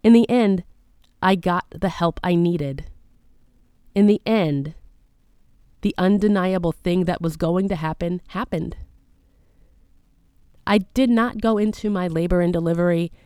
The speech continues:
expecting that to happen, or even,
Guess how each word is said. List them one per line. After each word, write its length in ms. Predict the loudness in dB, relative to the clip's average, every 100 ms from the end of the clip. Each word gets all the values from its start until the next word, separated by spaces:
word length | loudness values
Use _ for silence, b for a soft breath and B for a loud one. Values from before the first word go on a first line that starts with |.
| b b b
expecting 680 | -10 -10 -8 -10 -4 -2
that 180 | -2 -4
to 60 | -4
happen, 500 | -4 -2 0 2 0 B B B -20 _ _ _ _ _ _ _ _ _ _ _ _ _ _
or 120 | 2 4
even, 400 | 6 6 4